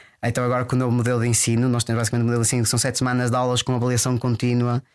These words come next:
exame, muda as cade-, mudam as cadeiras todas, sete semanas de aulas, é assim que funciona. Hum, mas pronto, te-, tenho que ter ali muito estudo autónomo, efetivamente,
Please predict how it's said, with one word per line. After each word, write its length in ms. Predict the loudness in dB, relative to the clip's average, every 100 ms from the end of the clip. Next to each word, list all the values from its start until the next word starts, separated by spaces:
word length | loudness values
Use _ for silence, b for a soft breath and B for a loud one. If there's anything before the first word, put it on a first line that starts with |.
| b b b -4
exame, 560 | -2 0 0 0 -2 -4 _ -4
muda 360 | 0 2 2
as 100 | 0
cade-, 220 | -2 -2 0
mudam 260 | 0 0
as 80 | 0
cadeiras 360 | 0 0 0 -2
todas, 440 | -2 0 0 -2 -4
sete 260 | -4 -2
semanas 320 | -2 0 0
de 60 | 0
aulas, 280 | 0 0 0
é 80 | -2
assim 180 | -2 -2
que 80 |
funciona. 560 | -2 -2 0 0 0 -2 B B B B B B B -4
Hum, 540 | -2 0 0 0 -2 -6 -6
mas 240 | -2 -2 -2
pronto, 340 | -2 -4 -6 -6
te-, 140 | -4
tenho 200 | -2 -2
que 40 | 0
ter 60 | 0
ali 140 | 2
muito 200 | 0 0
estudo 220 | 0 0
autónomo, 560 | 0 0 0 0 -2 -4 -6
efetivamente, 840 | -4 -2 -2 0 0 0 -2 -4